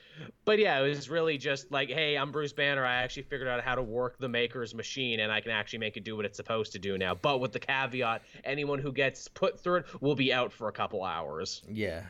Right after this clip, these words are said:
Speaker 2: yeah. Uh, I, I enjoyed that. I enjoyed a lot of Venom and, Venom and Eddie's narration. Uh,
Speaker 1: Yeah,
Speaker 2: it,
Speaker 1: they're
Speaker 2: it
Speaker 1: both compromising their morality and doing shit they shouldn't be.
Speaker 2: Yeah, and that Venom is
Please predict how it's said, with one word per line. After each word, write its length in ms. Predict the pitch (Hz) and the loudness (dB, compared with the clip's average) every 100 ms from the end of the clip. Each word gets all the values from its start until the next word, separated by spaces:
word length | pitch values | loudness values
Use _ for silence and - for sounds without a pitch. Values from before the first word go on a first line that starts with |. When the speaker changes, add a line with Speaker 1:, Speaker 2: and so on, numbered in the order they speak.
| 107 | -12
Speaker 2:
yeah. 560 | 85 95 85 78 110 104 - - - | -4 -2 -2 0 0 -2 -6 -16 -2
Uh, 40 | |
I, 100 | 117 | 2
I 140 | 120 123 | 4 6
enjoyed 340 | 135 127 143 | 4 4 4
that. 120 | 143 | 6
I 100 | 117 | 8
enjoyed 500 | 175 202 190 175 147 - | 8 8 4 4 0 -2
a 80 | 131 | 0
lot 200 | 127 135 | 4 4
of 280 | 135 113 - - | 4 0 -10 -12
Venom 680 | 123 98 117 120 113 107 104 - | -8 0 2 2 2 0 -2 -4
and, 240 | 113 104 | -6 -2
Venom 280 | 113 147 147 | 4 4 6
and 100 | 135 | 4
Eddie's 440 | 120 123 120 107 117 | 4 2 0 -2 -4
narration. 840 | 110 113 98 101 101 85 76 113 - - - - - | -2 -2 0 -2 -2 -6 -8 -14 -18 -20 -20 -10 0
Uh, 220 | 107 104 | 2 4
Speaker 1:
Yeah, 160 | 135 123 | 4 4
Speaker 2:
it, 40 | |
Speaker 1:
they're 100 | 120 | 2
Speaker 2:
it 60 | 120 | 2
Speaker 1:
both 240 | 131 131 | 0 0
compromising 800 | - 147 135 135 120 113 113 117 | -2 0 2 0 0 0 -2 -4
their 140 | 113 107 | -2 -2
morality 580 | 101 101 104 101 92 | 0 2 0 0 -4
and 100 | 92 | -8
doing 260 | 92 98 92 | -6 -6 -6
shit 240 | - 101 | -6 -6
they 120 | - 90 | -4 -4
shouldn't 360 | - 92 85 | -4 -4 -4
be. 220 | 80 85 87 | -4 -4 0
Speaker 2:
Yeah, 140 | 135 | 4
and 180 | 127 131 | 4 4
that 120 | 127 123 | 4 4
Venom 440 | 113 139 147 135 | 2 2 4 2
is 460 | 117 123 117 104 | 2 0 0 -4